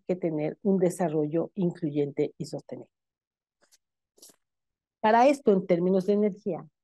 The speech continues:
lo que Xochitl Gálvez propone es, primero que nada, respetar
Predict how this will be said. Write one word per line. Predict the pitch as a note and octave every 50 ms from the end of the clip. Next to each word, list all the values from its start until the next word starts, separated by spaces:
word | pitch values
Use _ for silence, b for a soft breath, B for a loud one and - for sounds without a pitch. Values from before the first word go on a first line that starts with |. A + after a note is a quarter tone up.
| _ _ _ _ _ -
lo | F#3+ F3+ F3 -
que | - F3+
Xochitl | - G3+ F#3+ F#3 - G#3+ G3+
Gálvez | F#3 F#3+ F#3 F#3+ F#3+ G3 F#3+ G3
propone | - G#3+ A3 G#3+ - A3+ A3 G3+ F#3+ F#3+ F#3+ - - -
es, | F#3 F3+ F3 E3+ -
primero | _ - F#3 F#3 F#3+ A3 A#3+ C4+ C4+
que | - C#4
nada, | A#3+ A3+ G#3 G3 G3 G3
respetar | F#3 F3 D#3 - - D#3+ D#3 - D3 C#3+ D3